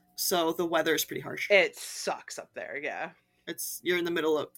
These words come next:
Speaker 1: you're at the Lake's Mercy, you're, it's harsh. After that, Mission Point became a place for spiritual retreat for televangelist Rex Humbard and his congregation.
Speaker 2: Sweet.
Speaker 1: That didn't last long <laughs> either.
Speaker 2: Nope.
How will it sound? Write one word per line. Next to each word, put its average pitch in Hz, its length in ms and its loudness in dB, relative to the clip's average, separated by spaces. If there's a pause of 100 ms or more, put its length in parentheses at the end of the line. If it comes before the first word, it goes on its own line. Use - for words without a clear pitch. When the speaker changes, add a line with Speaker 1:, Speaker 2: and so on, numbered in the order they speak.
(100)
Speaker 1:
you're 180 120 8
at 175 80 2
the 180 80 2
Lake's 151 220 0
Mercy, 127 280 -4
you're, - 240 -8
it's - 180 -8
harsh. - 320 -8 (800)
After 240 260 4
that, 214 220 8
Mission 202 260 2
Point 202 320 0
became 190 320 0
a 170 60 -6
place 196 360 2
for 165 520 2
spiritual 208 580 4
retreat 214 400 -2
for 190 160 -2
televangelist 196 840 2 (240)
Rex 214 280 2
Humbard 170 560 0
and 170 140 -4
his 277 220 -2
congregation. 165 720 0 (440)
Speaker 2:
Sweet. 165 320 -6
Speaker 1:
That 175 200 8 (160)
didn't 170 260 0
last 156 260 0
long 240 200 2
<laughs> - 0 -
either. - 300 0 (380)
Speaker 2:
Nope. 214 340 4